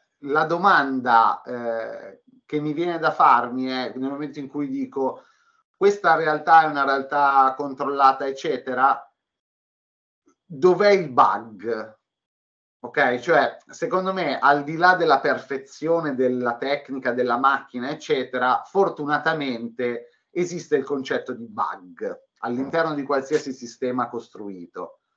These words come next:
E quindi la domanda pote-, che in Matrix è il, cos'è, mm, il déjà vu forse, quando cambiano i Matrix c'è il déjà vu, no? Eh, quindi il, eh, se la, la, la realtà in cui siamo è, eh, appunto finta,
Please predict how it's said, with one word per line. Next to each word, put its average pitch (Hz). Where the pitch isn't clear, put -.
E 226
quindi 156
la 143
domanda 170
pote-, 131
che 143
in 143
Matrix 151
è 139
il, 127
cos'è, 107
mm, 98
il 123
déjà 135
vu 123
forse, 107
quando 117
cambiano 117
i 110
Matrix 117
c'è 107
il 104
déjà 101
vu, 90
no? 139
Eh, 110
quindi 139
il, 139
eh, 120
se 214
la, 151
la, 143
la 139
realtà 139
in 196
cui 160
siamo 107
è, 139
eh, 98
appunto 117
finta, 170